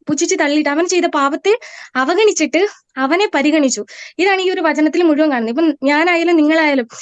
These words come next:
ഇപ്പം നമുക്കെല്ലാം വേണ്ടത് പൗലൂസിന്റെ ആ ഒരു മനോഭാവമാണ്. കാരണം പൗലൂസ് ഇപ്പം ഞാൻ പറഞ്ഞ വചനത്തിൽ പറയുന്നുണ്ട്, അതായത് അവന്റെ സ്നേഹമാണ് പൗലൂസിനെ മാറ്റിയെന്ന് പറയുന്നുണ്ട്. അതായത്, അതായത് ഇത്രയും പാപി ആയിരുന്നിട്ടും അവനെ, ആ, അവന്റെ പാപങ്ങളെ അവഗണിച്ച്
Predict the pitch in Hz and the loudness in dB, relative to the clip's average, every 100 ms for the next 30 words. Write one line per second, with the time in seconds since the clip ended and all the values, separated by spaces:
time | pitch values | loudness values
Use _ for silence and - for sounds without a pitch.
0 | - - 277 330 285 - _ _ _ _ | -20 -10 -2 0 0 -2 _ _ _ _
1 | _ - 302 320 359 370 349 320 320 - | _ -2 0 2 0 0 0 0 -2 -2
2 | 302 311 370 370 370 339 311 277 285 320 | 0 2 2 0 0 0 0 0 -2 0
3 | 294 240 277 294 370 - - - - 294 | -2 -2 -2 0 -2 -4 -16 -20 -6 0
4 | 320 381 392 440 427 - - 403 381 359 | 2 2 2 0 0 -4 -2 0 0 0
5 | 320 349 320 311 320 370 330 294 311 285 | 0 0 2 0 0 0 2 2 2 2
6 | 311 - - - _ 277 339 349 320 349 | 0 -4 -14 -20 _ 0 0 2 2 0
7 | 403 349 330 403 466 415 330 311 302 339 | 0 0 0 2 2 2 0 2 2 2
8 | 339 349 302 285 311 370 359 254 233 220 | 0 0 0 0 0 0 0 0 -2 -2
9 | 220 254 302 330 440 - - - - 277 | -2 0 2 0 -2 -8 -20 -10 -4 0
10 | 311 - 285 - 359 403 427 349 294 320 | 0 -2 -8 -4 0 0 0 -2 0 2
11 | 392 302 320 339 254 240 349 554 - _ | 2 0 0 0 0 -2 -4 -6 -18 _
12 | _ _ 277 330 403 370 - 254 - 285 | _ _ -2 0 -2 -4 -4 -2 -2 -2
13 | 339 349 285 285 349 392 370 269 320 381 | -2 0 0 0 0 0 0 0 0 0
14 | 330 269 311 | 0 -2 -6